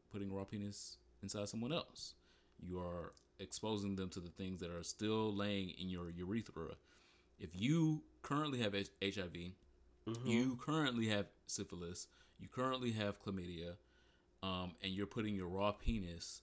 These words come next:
Speaker 1: in someone else, you are exposing them to the buildup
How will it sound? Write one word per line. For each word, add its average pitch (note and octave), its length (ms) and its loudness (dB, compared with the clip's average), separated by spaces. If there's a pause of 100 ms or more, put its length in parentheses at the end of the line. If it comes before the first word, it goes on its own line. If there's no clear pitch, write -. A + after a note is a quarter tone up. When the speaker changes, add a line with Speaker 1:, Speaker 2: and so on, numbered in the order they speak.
(160)
Speaker 1:
in G#2 160 0
someone G2+ 360 0
else, - 500 -4 (760)
you G#2 160 2
are G2+ 60 4
exposing A#2 600 2
them F#2+ 360 0
to G2 360 -2
the F#2 80 -2
buildup G#2 600 2